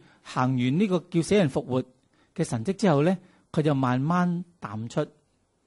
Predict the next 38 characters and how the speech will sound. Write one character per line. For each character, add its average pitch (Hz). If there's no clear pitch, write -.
當 262
然 160
去 175
到 185
十 170
五 170
章 214
耶 151
路 135
撒 143
冷 147
大 127
會， 131
討 208
論 190
外 165
邦 233
人 147
信 170
主 -
需 214
唔 165
需 233
要 202
行 123
割 147
禮 127
嘅 -
時 110
候， 110
彼 185
得 220
有 160
出 202
嚟 127
作 120
見 117
證。 110